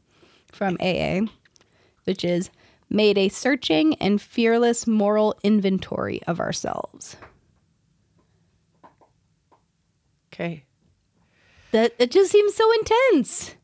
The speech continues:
Speaker 1: It's, like, clinical,
Speaker 2: <laughs>
Speaker 1: but also religious and more, like, moral.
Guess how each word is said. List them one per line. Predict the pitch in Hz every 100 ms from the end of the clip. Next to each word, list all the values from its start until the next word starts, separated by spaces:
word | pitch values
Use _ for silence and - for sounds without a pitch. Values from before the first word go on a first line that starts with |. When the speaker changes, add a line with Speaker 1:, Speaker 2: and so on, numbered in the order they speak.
| -
Speaker 1:
It's, | 302 302
like, | 339 247 -
clinical, | - 302 311 - 302 302 294 302 208 - -
Speaker 2:
<laughs> | - -
Speaker 1:
but | 208 196
also | 208 226 - 247 233
religious | 226 220 214 214 269 285 330 - -
and | - 196 196
more, | 202 214 208
like, | 208 208
moral. | 196 196 208 233 254 330 349